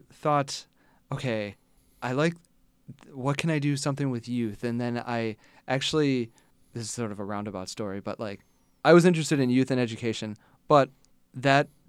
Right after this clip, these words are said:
seemed to me, I was speaking with one of my advis-, advisors, and they said that was more of an anthropological approach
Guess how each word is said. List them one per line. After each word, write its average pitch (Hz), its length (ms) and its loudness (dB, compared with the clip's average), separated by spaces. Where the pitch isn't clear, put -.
seemed 139 400 0
to 135 120 -2
me, 127 200 2
I 117 120 2
was 120 180 -4
speaking 135 300 -2
with 123 120 -4
one 123 140 -4
of 117 80 -4
my 107 160 -2
advis-, 110 500 -2
advisors, 117 500 -4
and 113 100 -6
they 113 120 -4
said 117 260 -4
that 123 180 2
was 131 160 0
more 127 160 0
of 113 100 -2
an 110 80 -10
anthropological 110 840 -4
approach 82 420 -12